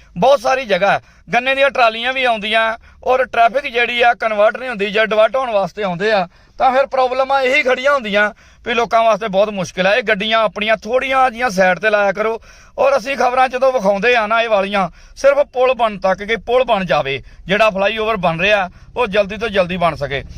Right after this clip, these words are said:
ਇਹ ਜੋ ਲਾਈਨ ਲੱਗੀ ਆ, ਇਹ ਕੋਲੀਆਂ ਪਿੰਡ ਤੱਕ ਲਾਈਨ ਲੱਗ ਜਾਂਦੀ ਆ ਜਦੋਂ ਇੱਥੇ ਡੈਮ, ਹੁਣ ਆਹ ਗੱਡੀ ਆ, ਜੇ ਅਸੀਂ ਕੈਮਰਾ ਨਾ ਕੱਢਦੇ ਤੇ ਆਹ ਗੱਡੀ ਵੀ ਅੱਗੇ ਆ ਜਾਣੀ ਸੀ, ਹੋਰ ਜਾਮ ਲੱਗ ਜਾਣਾ ਸੀ।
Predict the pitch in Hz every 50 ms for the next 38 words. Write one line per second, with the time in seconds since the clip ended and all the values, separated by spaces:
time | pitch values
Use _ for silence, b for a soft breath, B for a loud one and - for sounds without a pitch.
0 | B B B B - 220 247 285 285 285 277 277 254 240 226 233 240 240 226 214
1 | 190 160 185 185 180 180 151 127 b b b b b - 240 254 190 - - 240
2 | 254 277 302 311 311 302 285 233 247 240 226 190 226 226 214 240 226 226 214 202
3 | 202 202 196 185 175 170 165 160 151 165 170 190 196 170 151 b b b b -
4 | 170 196 196 220 214 208 214 220 208 208 202 196 196 208 226 226 - 208 226 254
5 | 277 233 233 208 190 214 214 214 214 208 180 214 214 180 220 226 185 214 208 202
6 | 202 208 220 226 240 233 190 208 220 220 220 240 220 233 226 226 247 208 226 214
7 | 220 226 226 226 214 185 208 208 208 202 190 196 190 196 190 165 196 185 170 b
8 | b b b b b - 180 196 226 202 208 214 214 214 208 208 196 185 180 190
9 | 190 190 185 160 190 180 156